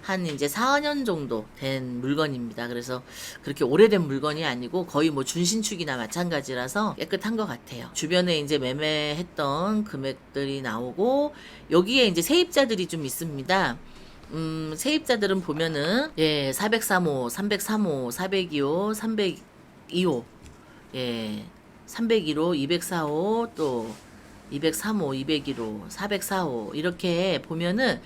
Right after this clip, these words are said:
다 지금 대항력에 X자가 다 되어 있으시죠? 예, 권리 분석을 대충 해놓은 거죠.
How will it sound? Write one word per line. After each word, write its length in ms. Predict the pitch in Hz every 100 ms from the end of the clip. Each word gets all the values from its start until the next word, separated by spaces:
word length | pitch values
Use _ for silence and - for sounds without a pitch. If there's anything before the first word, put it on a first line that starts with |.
| - - - -
다 280 | - 180 185
지금 420 | - 165 180 220
대항력에 640 | 214 165 196 240 208 170 123
X자가 520 | - 233 254 240 202
다 160 | 156
되어 280 | 143 156 175
있으시죠? 640 | 165 - 160 160 151 214 170 - - -
예, 80 | 156
권리 280 | 170 208
분석을 480 | 269 247 202 175 165
대충 320 | 156 143 202 202
해놓은 280 | 320 339
거죠. 300 | 196 123 104